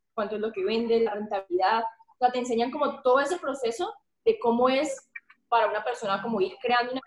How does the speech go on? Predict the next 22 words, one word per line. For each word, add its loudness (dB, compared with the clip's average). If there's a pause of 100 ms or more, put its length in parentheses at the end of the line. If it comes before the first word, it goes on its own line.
empresa, -2 (100)
en -10
este -8
caso, 2
pues, -10 (100)
un -20
poco 0 (920)
a 0
escala 2
pequeña, -2
claramente, -2 (1120)
pero 4 (480)
eso 4
fundamental 0
en -6
otras 0
cosas -6
que -10
son -6
como 2
gestión -8 (100)
financiera, 0